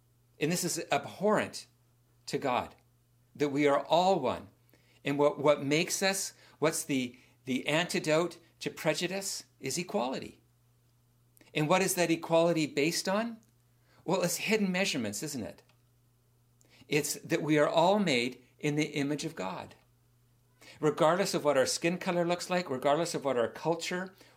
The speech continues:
or our language is, what we all have in common is we are all made to reflect the image of who God is. Furthermore,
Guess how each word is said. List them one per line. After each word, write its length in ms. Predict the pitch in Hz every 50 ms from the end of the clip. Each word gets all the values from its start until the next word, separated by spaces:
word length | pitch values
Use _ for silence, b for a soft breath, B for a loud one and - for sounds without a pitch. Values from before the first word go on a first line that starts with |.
| B B
or 160 | 135 135 135
our 100 | 127 131
language 520 | 127 127 135 143 160 175 165 175 165 127 113
is, 360 | 95 92 110 - - - - - _ B B B B B
what 140 | - 135 143
we 140 | 143 139 147
all 300 | - - 151 160 175 170
have 240 | 165 175 175 180 185
in 100 | 185 180
common 440 | - - 139 107 98 95 98 110 - _ b b b b b
is 180 | - 131 120 127
we 160 | 135 131 127
are 120 | 120 120 127
all 360 | - - 147 156 170 180 180
made 340 | 156 127 104 95 90 90 - b b b b b b b
to 140 | - - 143
reflect 580 | 127 123 113 - - - 156 131 110 - - - b b b b b -
the 180 | 117 - - -
image 580 | 135 151 151 127 101 90 90 - - - - _ _ _ _ _ _ _ _ _ _ _ _ -
of 120 | 101 -
who 220 | - - 123 131 117
God 260 | 120 123 110 110 104
is. 380 | 107 98 87 85 - - - - _ _ _ _ _ _ _ _ _ _ b b b b b b
Furthermore, 680 | - - - 139 127 139 135 139 143 156 185 208 208